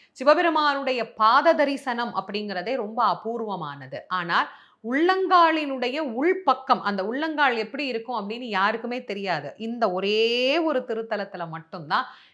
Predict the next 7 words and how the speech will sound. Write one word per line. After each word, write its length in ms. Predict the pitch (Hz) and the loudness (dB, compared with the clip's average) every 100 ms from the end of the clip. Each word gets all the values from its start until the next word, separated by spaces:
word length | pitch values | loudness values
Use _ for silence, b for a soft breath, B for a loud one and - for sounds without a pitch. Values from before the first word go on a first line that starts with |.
| - | 0
இறைவன் 480 | 240 254 202 214 220 196 | 4 4 4 -2 -2 -2
கஜசம்ஹார 880 | 233 294 320 294 277 240 277 262 254 | 0 0 -2 -6 -6 2 4 4 2
மூர்த்தியாக 680 | 208 220 220 214 185 160 240 | -2 -6 -8 0 2 2 0
தன்னுடைய 360 | 233 185 175 175 | -4 -8 -8 -8
உள்ளங்காலை 680 | 185 233 247 240 202 170 190 - 208 | -8 -6 -6 -4 -4 -4 -4 -6 -2
காட்டிய 380 | 214 226 269 233 | -2 -2 -8 -4
வண்ணமாக 560 | 196 185 185 160 165 | -4 -4 -4 -4 -2